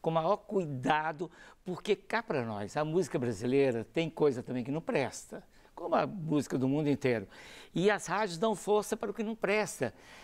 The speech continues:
Eu ouço de vez em quando outras rádios, eu fico impressionado com a programação musical das outras rádios, enquanto a gente tem uma música maravilhosa que dá pra você fazer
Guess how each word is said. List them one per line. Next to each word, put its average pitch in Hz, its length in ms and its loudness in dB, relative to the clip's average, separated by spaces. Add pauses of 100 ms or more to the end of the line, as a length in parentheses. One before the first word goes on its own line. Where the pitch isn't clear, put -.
Eu 170 160 4
ouço 214 320 6
de 151 60 -4
vez 127 180 0
em 120 40 -6
quando 139 220 -2
outras 135 280 -2
rádios, 131 260 0
eu 147 80 -4
fico 214 240 -8
impressionado 196 720 -2
com - 60 -4
a 202 60 -2
programação 190 680 -2
musical 147 720 0 (420)
das 156 200 2
outras 135 320 0
rádios, 165 540 -2 (380)
enquanto 156 420 2
a 170 40 0
gente 151 300 -6
tem 175 160 0
uma 180 160 -4
música 175 320 0
maravilhosa 185 960 2
que 151 120 -10
dá 147 140 0
pra - 80 -16
você 175 120 -6
fazer 147 380 2